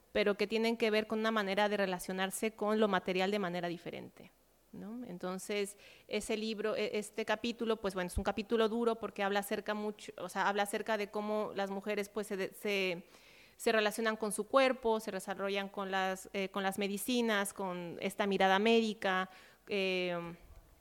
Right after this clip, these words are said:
con esta justicia, con la injusticia epistémica, ¿no? El todo el tiempo estar denotadas en lo que saben, eh, eh, cómo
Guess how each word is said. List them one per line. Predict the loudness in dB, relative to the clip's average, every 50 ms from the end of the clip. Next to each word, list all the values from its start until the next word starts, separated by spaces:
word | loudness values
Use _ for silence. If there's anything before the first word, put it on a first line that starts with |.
| _ _ _ _ _ _ _ _ _ _ _ _ _ _ _ -20 -18 -18 -14 -6
con | -4 -2 -2 0 0
esta | -2 -4 -4 -4 -2 0 0 2 2 0 0 -2 -4 -6 -6
justicia, | -4 -4 -4 -6 -8 -12 -12 -10 -12 -14 -16 _ _
con | -8 -4 -2 -2
la | 0 0 0
injusticia | -2 -2 -4 -6 -6 -6 -6 -4 -4
epistémica, | -6 -6 -6 0 2 2 4 4 2 0 0 0 0 0 0 -2 -4 -8 -8
¿no? | -4 -2 0 0 0
El | 0 0
todo | 0 0
el | 0 0
tiempo | 0 0 -2 0 0 -2
estar | -2 2 2 2 2 2 -2 -6 -2
denotadas | 0 2 2 2 2 4 4 4 4 4 2 2 0
en | -2
lo | 0
que | -2 -4
saben, | 0 4 6 6 8 6 4 2 0 -2 -6 -10 -14 -20 -20 -20 -20 -20 -20 -20 -12 _ -2
eh, | 0 0 2 2 2
eh, | 0 0 0 0 0 -2 -4 -6 -10 -14 -16 _ _ _ _ _ _ _ _
cómo | 0 0 2 2 2 2